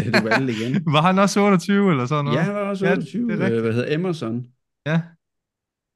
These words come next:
Speaker 1: Øh, en syvogfirs,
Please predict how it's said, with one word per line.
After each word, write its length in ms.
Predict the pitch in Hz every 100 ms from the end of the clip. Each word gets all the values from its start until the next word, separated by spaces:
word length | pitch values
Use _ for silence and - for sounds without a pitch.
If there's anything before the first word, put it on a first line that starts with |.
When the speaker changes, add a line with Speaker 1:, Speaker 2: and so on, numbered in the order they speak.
| _ -
Speaker 1:
Øh, 680 | 107 98 98 95 98 95 92 80 _ _ -
en 240 | 160 165 117
syvogfirs, 1000 | - - 90 80 98 - - 147 101